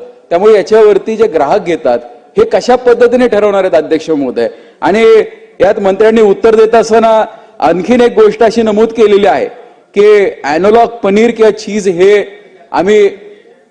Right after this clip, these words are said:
अॅनालॉग पनीर किंवा आर्टिफिशियल पनीर हे फेक पनीर या नावाचं विक्री केली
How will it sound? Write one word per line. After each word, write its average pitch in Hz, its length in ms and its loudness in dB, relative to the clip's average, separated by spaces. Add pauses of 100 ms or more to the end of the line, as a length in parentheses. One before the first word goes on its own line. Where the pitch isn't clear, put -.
(340)
अॅनालॉग 208 320 0
पनीर 202 440 -2 (380)
किंवा 196 280 2
आर्टिफिशियल 220 600 0
पनीर 147 320 -2 (500)
हे 202 260 2 (1900)
फेक 233 280 0
पनीर 190 220 0
या 202 140 2
नावाचं 196 420 0
विक्री 208 340 -2
केली 214 480 0